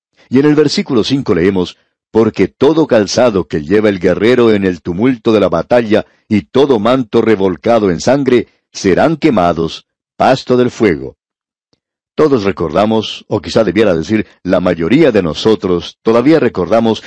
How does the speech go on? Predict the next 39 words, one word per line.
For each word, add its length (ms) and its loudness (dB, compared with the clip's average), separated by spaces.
ese 260 0
triste 460 0
episodio 640 0
que 100 -6
tuvo 260 -4
lugar 300 0
en 80 0
los 140 -4
Juegos 340 -2
Olímpicos 500 -2
de 120 -4
Múnich, 500 -2
Alemania, 640 0
el 160 -2
cinco 340 2
de 80 4
septiembre 540 0
de 100 0
mil 180 0
novecientos 500 0
setenta 440 -2
y 60 -2
dos, 340 0
cuando 240 0
aquellos 340 0
atletas 520 0
judíos 540 0
fueron 320 0
asesinados, 840 -2
y 120 2
luego 280 2
sus 220 -6
cuerpos 420 0
fueron 240 0
enviados 460 0
de 80 2
regreso 500 0
a 60 4
Israel. 480 0